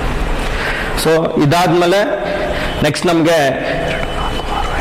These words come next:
ಪಿ ಟೆನ್ ಅಂತ ಕರಿತೀವಿ ಇದನ್ನ. So ಈ ಪಿ ಟೆನ್ ಬಂದ್ಬಿಟ್ಟು ತುಂಬಾ ರೆಗ್ಯುಲರೈಸ್ಡ್ ಆಗಿ ಯಾವಾಗ್ಲೂ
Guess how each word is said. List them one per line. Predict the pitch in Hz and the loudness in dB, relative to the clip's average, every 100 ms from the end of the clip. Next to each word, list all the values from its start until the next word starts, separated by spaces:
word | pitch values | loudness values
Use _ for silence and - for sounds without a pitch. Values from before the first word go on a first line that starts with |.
| - - - - - - - - | -2 -4 -6 -8 -6 -6 -2 0
ಪಿ | - 190 185 | 2 2 2
ಟೆನ್ | 180 180 | 2 2
ಅಂತ | 165 131 | 2 2
ಕರಿತೀವಿ | 127 123 110 117 107 | 2 2 2 2 2
ಇದನ್ನ. | 104 131 139 - - - - - | 2 0 -2 -6 -4 -4 -4 -2
So | - 156 | 2 4
ಈ | 156 | 4
ಪಿ | 180 180 196 | 2 2 2
ಟೆನ್ | 185 190 175 | 2 2 4
ಬಂದ್ಬಿಟ್ಟು | 170 156 143 208 269 - - - - - - - - - - - | 4 2 2 2 0 -2 -4 -4 -4 -4 -4 -4 -4 -4 -2 0
ತುಂಬಾ | 180 185 170 | 2 4 4
ರೆಗ್ಯುಲರೈಸ್ಡ್ | 139 151 180 185 190 175 175 170 | 4 4 4 4 4 4 4 4
ಆಗಿ | 165 160 | 4 4
ಯಾವಾಗ್ಲೂ | 165 151 160 156 170 165 165 - | 4 4 4 4 4 4 2 -2